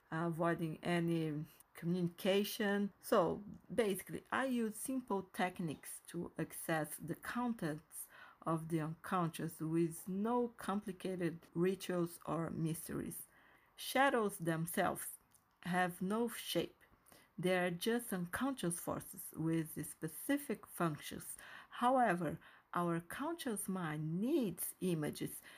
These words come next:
It doesn't know how to deal well with the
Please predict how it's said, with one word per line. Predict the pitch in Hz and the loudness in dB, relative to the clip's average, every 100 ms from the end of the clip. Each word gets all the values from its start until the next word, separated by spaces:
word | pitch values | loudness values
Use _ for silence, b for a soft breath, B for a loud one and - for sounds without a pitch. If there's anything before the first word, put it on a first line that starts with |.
| B - | B -4
It | 196 | 4
doesn't | 220 294 285 233 | 6 6 6 6
know | 208 233 285 | 6 4 4
how | 220 190 180 - | 2 0 -2 -4
to | 160 | -4
deal | 165 175 | 2 2
well | 160 170 165 165 - | 4 2 4 2 -2
with | - 160 151 - - | -2 -2 -4 -8 -10
the | 160 165 | -6 -6